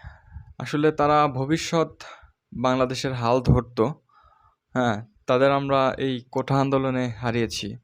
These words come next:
যে লোকটা একটু আগেই বলতেছিল যে, "ভাই, কারো পানি লাগবে? পানি?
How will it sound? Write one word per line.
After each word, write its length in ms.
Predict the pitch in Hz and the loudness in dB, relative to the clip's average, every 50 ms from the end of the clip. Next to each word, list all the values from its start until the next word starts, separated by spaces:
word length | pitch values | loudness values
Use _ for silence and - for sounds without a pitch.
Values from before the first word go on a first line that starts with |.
| _ _ _ _ _ - - - - - _ _ - | _ _ _ _ _ -20 -20 -20 -20 -20 _ _ -4
যে 120 | 117 131 135 | 0 0 2
লোকটা 540 | 135 147 151 151 - 165 160 160 165 160 - - - - - _ _ | 2 0 0 0 0 2 2 2 2 0 -2 -8 -14 -20 -20 _ _
একটু 340 | 147 - - _ - 165 156 | -8 -8 -8 _ 0 2 4
আগেই 380 | 143 143 139 147 165 165 170 | 4 2 2 4 4 4 6
বলতেছিল 720 | 165 160 160 147 135 156 147 - 151 135 131 123 117 113 110 | 6 4 2 2 0 -2 -4 -2 -2 0 2 2 2 2 0
যে, 160 | 110 117 117 | -2 -4 -4
"ভাই, 360 | 113 117 120 127 131 131 131 | -4 -2 0 0 0 0 0
কারো 240 | - - 120 123 127 | 0 0 0 0 -2
পানি 300 | 123 - 139 139 147 147 | -2 -2 -2 -2 0 0
লাগবে? 360 | 151 151 143 139 143 143 127 | -2 -2 -2 -2 -2 -2 -2
পানি? 460 | - - 123 123 123 127 127 - - | -2 -2 -4 -4 -4 -6 -8 -10 -14